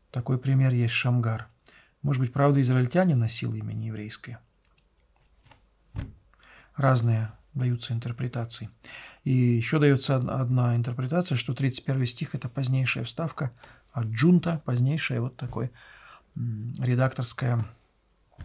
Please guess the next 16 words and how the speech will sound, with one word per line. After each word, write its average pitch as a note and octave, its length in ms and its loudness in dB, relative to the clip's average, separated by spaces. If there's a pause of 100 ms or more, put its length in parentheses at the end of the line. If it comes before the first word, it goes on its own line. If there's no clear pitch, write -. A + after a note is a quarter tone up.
(140)
м, A#2+ 140 6
небольшая A#2+ 540 6
вставка - 480 -4 (1040)
с-, - 480 -8 (280)
сюда, B2+ 340 -2
в - 80 -6
текст - 300 -6
книги A#2 240 -4
Судей. - 420 -6 (460)
На F#3 60 8
этом A3 200 6
заканчивается G#3+ 600 6
третья C#3 340 2
глава C3 300 4
книги C#3 280 2
Судей. A3 560 2